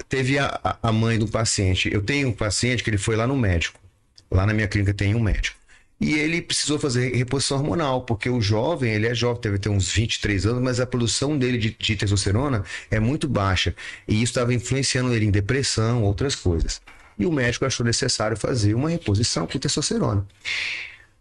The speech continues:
Aí eu vou chamar com a mãe dele, "Não, porque eu acho isso, isso muito perigoso, porque eu não sei o que lá." Eu falei assim, "Olha, olha só, mãe, a senhora já usou anti-, anticoncepcional?" Ela,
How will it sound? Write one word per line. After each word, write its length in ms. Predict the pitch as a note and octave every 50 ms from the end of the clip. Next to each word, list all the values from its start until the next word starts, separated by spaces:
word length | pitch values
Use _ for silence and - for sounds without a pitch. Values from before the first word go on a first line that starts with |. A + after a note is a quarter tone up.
| _ -
Aí 160 | E3 F3 F3
eu 40 | F3+
vou 80 | F3+
chamar 220 | D#3+ - E3+ E3 E3
com 120 | - E3+
a 20 |
mãe 160 | D#3 D#3+ D3 C3+
dele, 180 | C#3+ C#3+ C#3+
"Não, 180 | D#3 F3+ F#3 F3+
porque 220 | - D#3 - -
eu 80 | D#3+ D3
acho 140 | C#3+ - D3
isso, 340 | C#3 - - C3+ C3+ A#2 - -
isso 240 | B2+ B2 - - B2+
muito 220 | B2 A#2+ A#2+ -
perigoso, 460 | - B2 A2 - - - D3 D3 C#3
porque 160 | - - - C3
eu 40 |
não 60 | B2 A#2+
sei 120 | - A#2+
o 40 | A#2
que 80 | -
lá." 60 | A#2+ A#2+
Eu 20 |
falei 380 | G#2+ - A#2 - - B2 B2 B2
assim, 60 | G#2+
"Olha, 60 | G2 - - - _ - - - - - - - - - -
olha 160 | A#2 B2 B2+
só, 260 | A#2 - - A2 G2
mãe, 240 | F#2+ G2 F2 F2 F2+ - - - - -
a 80 | - A#2
senhora 320 | - - - E3 D#3 D3+
já 140 | C3+ A#2+ B2+
usou 320 | A2+ A2 G2+ G#2+ A2 G#2+ G2 -
anti-, 320 | A2 A2 G2+ - - - - _
anticoncepcional?" 960 | - A2 G2+ - - - G#2+ G2 - - G2 G#2 A#2+ A#2+ G#2+ F#2+ F2 E2 - - -
Ela, 220 | - G#2+ G2 F#2+